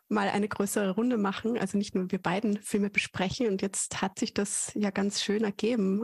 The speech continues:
weil es einfach eine Gelegenheit gibt, über das, was ihr macht, zu sprechen. Und zwar habt ihr einen Verleih gegründet, einen Filmverleih. Und der erste Kinostart steht bevor, nämlich am ersten Dezember.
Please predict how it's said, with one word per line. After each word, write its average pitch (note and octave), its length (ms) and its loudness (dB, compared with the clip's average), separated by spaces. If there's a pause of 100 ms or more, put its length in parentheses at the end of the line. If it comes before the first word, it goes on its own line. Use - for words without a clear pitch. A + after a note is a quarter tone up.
weil F#3+ 540 0 (720)
es - 140 -2
einfach F#3+ 240 -2
eine F#3 160 2
Gelegenheit F#3 640 0
gibt, - 380 -2
über F#3+ 540 0 (460)
das, G3 220 -2
was G3 120 0
ihr G3 100 2
macht, G3 260 -2
zu G#3+ 80 0
sprechen. A#3 720 -2
Und G3+ 180 0
zwar F#3+ 420 0 (640)
habt - 280 -4
ihr F#3+ 320 0
einen F#3 400 0
Verleih F3+ 380 0
gegründet, G#3 440 -2
einen F#3 180 2
Filmverleih. F#3 640 0 (420)
Und F#3+ 240 0
der - 100 0
erste - 240 0
Kinostart - 840 -2
steht - 520 -2
bevor, D#3+ 480 0
nämlich F3 440 0
am F3+ 140 2
ersten E3 400 0
Dezember. F#3 640 0